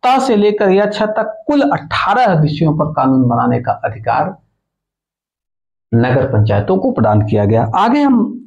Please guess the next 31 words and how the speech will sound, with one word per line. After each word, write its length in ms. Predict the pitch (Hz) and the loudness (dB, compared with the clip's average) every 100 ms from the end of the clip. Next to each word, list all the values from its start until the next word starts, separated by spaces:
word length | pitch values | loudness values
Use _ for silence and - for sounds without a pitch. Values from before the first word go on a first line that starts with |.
| - | -4
आपसे 280 | 180 - 180 | -2 0 -2
चर्चा 380 | - 175 180 226 | -2 -4 -2 -2
करेंगे, 300 | 160 156 165 | 0 0 0
पंचायती 460 | 202 202 233 277 | 0 0 0 0
राज 220 | 269 262 | 0 -2
का 120 | - 220 | -2 -2
शुभारंभ 680 | 247 180 - 247 302 220 | 0 0 0 0 2 2
जो 160 | 151 143 | 2 2
है 100 | 147 | 2
दो 140 | 147 | 2
अक्टूबर, 540 | 240 247 247 247 269 160 - _ _ _ _ _ - | 0 0 -2 0 0 -2 -6 _ _ _ _ _ -2
ध्यान 200 | 143 156 | 0 0
रखिएगा, 300 | 156 202 214 | 0 0 0
कुछ 280 | - - - | -2 -4 -2
महत्वपूर्ण 480 | 139 156 156 170 165 | 0 -2 -2 -2 -4
topic 460 | - - 151 170 | -4 -4 -2 -2
पे 140 | 175 143 | -2 0
बात 220 | 143 151 180 | 0 0 0
हो 60 | |
जाए। 160 | 208 233 - - _ | 0 0 -4 -20 _
पंचायती 420 | 185 185 226 233 262 | -2 0 0 0 0
राज 180 | 196 | 0
व्यवस्था 340 | 165 170 170 220 | 2 0 0 -2
का 140 | 220 | 0
जो 140 | 185 165 | 0 0
शुभारंभ 760 | - 196 196 254 294 226 147 | 2 2 2 0 2 2 0
था, 340 | - 131 - - - - _ _ 233 | -2 -4 -6 -14 -20 -20 _ _ -4
इसको 300 | 226 294 285 | -2 -2 -2
किसने 300 | 233 262 254 | 0 0 0
किया 200 | 254 254 | 0 0
था? 400 | 254 254 - | -2 -4 -6